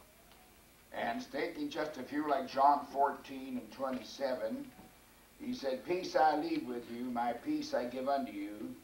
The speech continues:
Not as the world giveth, give I unto you. Let not your heart be troubled, neither let it be afraid."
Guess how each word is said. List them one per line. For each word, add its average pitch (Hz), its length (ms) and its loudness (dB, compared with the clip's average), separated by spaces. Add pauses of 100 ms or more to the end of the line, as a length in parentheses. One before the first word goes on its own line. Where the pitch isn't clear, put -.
(440)
Not 175 260 8
as 170 140 0
the 151 100 -2
world 170 340 4
giveth, 120 360 -6
give 117 180 -4
I 107 140 -6
unto 98 140 -6
you. 95 220 -6 (880)
Let - 180 -6
not 131 280 2
your 131 160 0
heart 127 260 2
be 123 80 -6
troubled, 120 440 -2
neither 120 220 -6
let 110 160 0
it 107 120 -6
be 104 140 -10
afraid." 113 400 -6